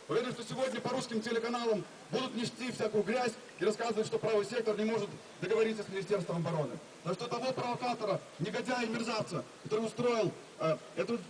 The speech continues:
вчерашнюю ночную провокацию, нужно наказать, и мы будем приходить и требовать, пока он не будет наказан.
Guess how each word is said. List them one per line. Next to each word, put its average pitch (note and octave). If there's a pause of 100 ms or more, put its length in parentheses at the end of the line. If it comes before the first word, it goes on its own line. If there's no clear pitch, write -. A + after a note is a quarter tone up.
вчерашнюю A#3+
ночную F#3+
провокацию, G3 (220)
нужно G#3+
наказать, A3+ (260)
и D#3
мы A#3
будем A#3+
приходить A3+ (300)
и A3+
требовать, B3+ (220)
пока G3+ (220)
он A#3
не A#3
будет G#3
наказан. E3+